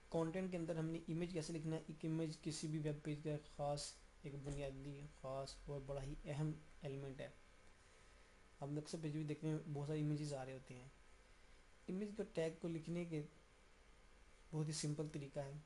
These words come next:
image को टैग लिखने का बहुत ही simple तरीका है। मिसाल के तौर पर पी के tag के अंदर हम गए,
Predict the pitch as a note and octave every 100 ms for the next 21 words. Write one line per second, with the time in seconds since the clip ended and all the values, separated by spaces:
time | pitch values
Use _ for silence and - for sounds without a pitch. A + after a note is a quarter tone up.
0 | - - - F3 F#3 G#3 F#3+ D3+ D3+ D#3
1 | D#3 D#3+ D3 D3+ D3+ D3+ C#3 C3 C3+ C3
2 | B2 - B2 C3 - - - - - -
3 | - - - - - - - C#3 C#3+ C#3+
4 | - D3+ D#3 D3+ D3 D3+ D3 D3 C#3 C#3+